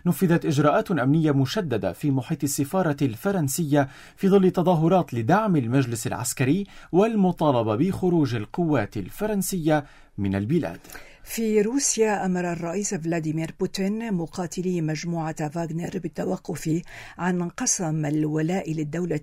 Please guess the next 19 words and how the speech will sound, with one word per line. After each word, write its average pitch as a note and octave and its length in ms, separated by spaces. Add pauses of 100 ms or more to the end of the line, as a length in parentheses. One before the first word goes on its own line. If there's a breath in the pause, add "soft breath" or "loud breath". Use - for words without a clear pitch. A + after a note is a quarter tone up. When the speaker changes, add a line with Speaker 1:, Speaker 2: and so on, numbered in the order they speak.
Speaker 2:
الروسية. D#3 720 (260 loud breath)
في F#3 220
سياق D#3 520
آخر، E3 480
أعلنت D3+ 480
أوكرانيا D#3 580
مغادرة D#3+ 680
سفينة D3+ 840 (320)
ثانية D#3 480 (280 loud breath)
من F3+ 180
الحبوب E3 600
ميناء D#3+ 440
أوديسا D3+ 640 (260 loud breath)
على F3+ 240
الرغم G3+ 280
من D#3 320
انتهاء D#3+ 520
اتفاق D3+ 520
التصدير. D3 840